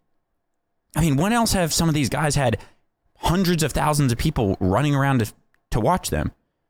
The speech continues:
and chanting and roaring? I mean, the roars for Tiger when he makes, or when he hit the shot on twelve, when, um, Molinari went into the, the drink twice,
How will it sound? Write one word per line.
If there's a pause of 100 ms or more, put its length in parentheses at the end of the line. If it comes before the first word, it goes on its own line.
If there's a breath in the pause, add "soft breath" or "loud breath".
(320)
and
chanting (580)
and
roaring?
I
mean, (720 loud breath)
the
roars
for
Tiger
when
he
makes,
or
when
he
hit
the
shot
on (180)
twelve,
when,
um, (200)
Molinari
went
into
the, (140)
the
drink
twice,